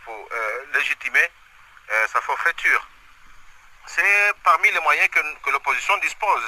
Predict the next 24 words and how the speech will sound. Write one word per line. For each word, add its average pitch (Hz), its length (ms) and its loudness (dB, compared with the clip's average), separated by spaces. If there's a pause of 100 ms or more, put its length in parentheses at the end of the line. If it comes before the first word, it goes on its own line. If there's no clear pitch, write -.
C'est 117 220 -8
au 127 100 -8
niveau 151 240 -2
de 160 80 -6
la 135 140 -2
pop-, 135 120 -8 (100)
euh, 131 100 -6
c'est - 140 -16
sur 170 180 -6
la 147 80 0
population. 110 580 -2 (760)
Jusqu'à 139 300 -2
présent, 147 540 4 (520)
la 117 500 6
situation 143 640 0
est 123 100 -2
très 170 180 0
tendue. 151 520 2 (640)
La 117 120 2
population 139 540 0 (100)
rejette 143 480 2 (580)
son, 113 640 2
son 131 180 2
référendum 120 680 4